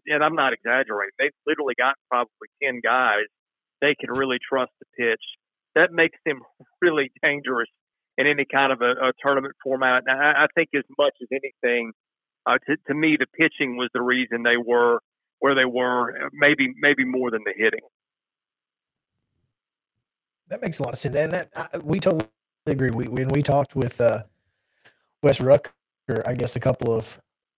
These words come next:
Speaker 2: weeks ago, eh, or I guess this was about a week ago, and, and he said kind of the same thing. You, you've got four or five, and not just him, but Jim Callis, four, four or five guys who could play, you know, professionally within the next two years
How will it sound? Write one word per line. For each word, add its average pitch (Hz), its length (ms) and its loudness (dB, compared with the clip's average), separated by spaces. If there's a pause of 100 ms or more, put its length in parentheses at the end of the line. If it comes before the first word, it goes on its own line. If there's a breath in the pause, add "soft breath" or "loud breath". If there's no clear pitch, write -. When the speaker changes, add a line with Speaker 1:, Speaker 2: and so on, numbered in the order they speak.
(160)
Speaker 2:
weeks 131 260 -4
ago, 120 360 0
eh, 117 260 -2
or 113 220 -2
I - 20 -8
guess 120 220 -8 (360)
this - 120 -10
was 123 80 -4
about 127 160 6
a 123 40 4
week 120 260 -4
ago, 113 220 0
and, 127 140 -2
and 127 200 0
he 165 160 4
said 143 320 2
kind - 120 -2
of 113 40 -6
the 117 60 -6
same 117 160 -4
thing. 117 140 -4
You, 170 100 0
you've 214 260 -2
got 156 220 4
four 139 260 4
or 120 40 0 (420)
five, 120 220 -4
and 123 320 -4 (260)
not 127 140 -4
just 117 160 -4
him, 151 120 2
but 110 100 -2
Jim 131 180 2
Callis, - 500 -4 (240)
four, 175 200 2
four 220 220 4
or - 500 -8
five 117 240 2
guys 117 260 2
who 143 160 4
could 120 160 -4
play, 127 440 2 (420)
you 131 60 -2
know, 92 140 -6 (880)
professionally 135 640 2
within 123 260 0
the 120 80 -2
next 127 280 0
two 120 160 4
years 113 540 -2